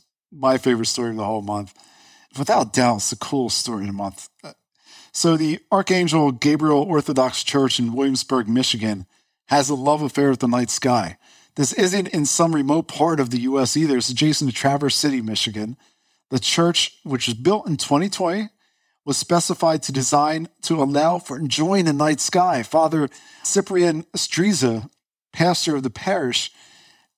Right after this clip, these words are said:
has a smartphone app that can turn off all the lights, includes interior, exterior, even parking lot lights. On nights referenced in the article, folks of his congregation will come together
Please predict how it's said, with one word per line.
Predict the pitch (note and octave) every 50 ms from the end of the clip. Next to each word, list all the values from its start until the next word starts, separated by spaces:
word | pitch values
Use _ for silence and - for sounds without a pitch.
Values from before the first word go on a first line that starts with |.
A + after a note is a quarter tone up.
| _ _ -
has | - - D3 D3+ C#3+
a | F#3+ D3+ B2
smartphone | - - - F3+ A#3+ D4+ B3+ - A#3 E3+
app | C#3+ C#3 C#3+ -
that | - -
can | - D4+ C#4+
turn | - - - F#3 F#3
off | E3+ E3+ F3+ - - -
all | D3 C#3 D3 F3
the | G3+ A3
lights, | F3+ C#3 B2+ C#3+ E3+ - - - - _ _ _ _ _ _ _ _ _ _ _ _ _ _ _ -
includes | D#3 D3 C#3+ - D#3+ E3 D#3 -
interior, | - F#3+ C#3+ - - - E3+ E3+ F3 F3+ F3+ F#3 F#3+ - -
exterior, | - D#3+ - - - - D#3+ D#3+ E3 F3 F3+ F#3
even | - E3 C3+ C3 D3+ D#3
parking | - - - - F3+ F#3+ - - F3 D#3+
lot | D#3+ E3 E3+ E3 D#3
lights. | E3 F3 G3+ F#3 C#3 A2 - - - - _ _ _ _ - - - - _ _ -
On | - D#3+ D#3+ E3 E3
nights | D#3 E3 F3 F3+ - - -
referenced | D#3 C#3+ C#3+ D#3 E3 - - F#3 E3+ -
in | - D#3+
the | D#3 D3
article, | C#3 B2+ B2 B2+ B2+ - F3 F3 F3 _ _ _ _ _ _ _ _ _ _ _ _ _ _ _ _ _ _ _ _
folks | - - D3 D3+ D3+ D3 - - - - -
of | D3 B2
his | A#2 C3 B2
congregation | - C#3 B2+ A2+ B2 A2+ B2 C3+ C#3+ - B2+
will | G#2+ G#2+
come | G#2+ - - C3+ C3+
together | C3+ B2+ A#2 C3+ C3 C3 C#3+ D3 C#3+ C3+